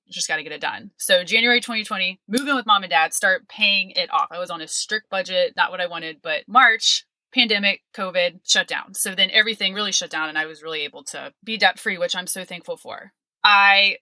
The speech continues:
after that, I really thought deep about reflecting on what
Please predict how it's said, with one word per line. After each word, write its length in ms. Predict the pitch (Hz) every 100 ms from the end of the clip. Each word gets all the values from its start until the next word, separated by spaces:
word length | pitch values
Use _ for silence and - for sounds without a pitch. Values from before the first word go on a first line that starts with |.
| _ _ _
after 340 | - 220 - 247
that, 300 | 202 190 208 -
I 140 | 208
really 600 | 196 220 226 226 220 214 202 - -
thought 240 | 214 196 -
deep 300 | 196 202 202
about 340 | 190 175 170 -
reflecting 640 | 190 - 180 - 190 175
on 220 | 165 160
what 180 | 165 175